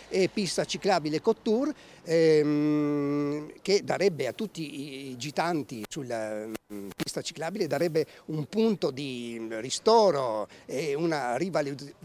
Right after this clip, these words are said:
rivalorizzazione. Ed ecco con, che con la, mm, pista ciclabile torniamo di nuovo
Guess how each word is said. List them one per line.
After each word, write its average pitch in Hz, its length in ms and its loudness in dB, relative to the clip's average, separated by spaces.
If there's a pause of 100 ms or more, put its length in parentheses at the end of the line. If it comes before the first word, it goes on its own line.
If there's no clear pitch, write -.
(200)
rivalorizzazione. 143 1600 0 (160)
Ed 196 180 4
ecco 208 240 2
con, 147 440 -4
che 160 200 -4
con 175 220 0
la, 160 220 4
mm, 131 520 -4 (100)
pista 190 340 0
ciclabile 190 580 2
torniamo 180 380 2
di 151 100 2
nuovo 170 240 2